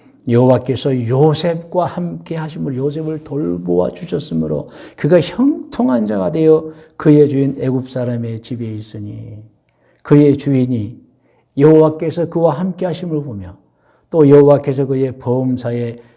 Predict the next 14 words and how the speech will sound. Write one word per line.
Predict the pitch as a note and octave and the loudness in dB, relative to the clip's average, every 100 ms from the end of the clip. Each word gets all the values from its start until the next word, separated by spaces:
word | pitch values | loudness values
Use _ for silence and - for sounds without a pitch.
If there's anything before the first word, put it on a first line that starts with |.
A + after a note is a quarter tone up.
| - | -16
형통하게 | - A3+ A3 - G3 F#3+ E3+ | -8 -6 -8 -10 -6 -6 -4
하심을 | D#3 D3+ D3+ C#3 C3+ B2+ _ _ _ | -8 -6 -8 -6 -8 -12 _ _ _
보았더라. | - D3+ - - B2 A2+ - | -12 -10 -14 -16 -20 -20 -20
여러분, | - D3 B2+ - _ _ _ | -18 -16 -18 -20 _ _ _
사람은 | - - E3+ G#3+ G#3 | -12 -8 -4 -4 -4
알 | D3 F3 | -4 -6
수 | F3 A3 | -4 -2
있는 | F#3 A3+ | -2 -2
거예요. | A#3 G#2 E3 - - _ _ _ _ _ _ _ | 0 0 -2 -6 -12 _ _ _ _ _ _ _
그래서 | C#3+ C3 C#3+ | 0 2 2
그 | C3+ A#2+ - - | -2 -6 -10 -16
주인 | - D3+ D#3 D3 | 0 4 4 2
보디발 | D3 C#3 D#3 D#3+ D3 | -2 -4 0 0 0
장군조차 | C#3+ D3+ D#3+ D3+ C#3 C3 - D#3+ D3+ | -4 -4 -4 -4 -6 -10 -8 -8 -8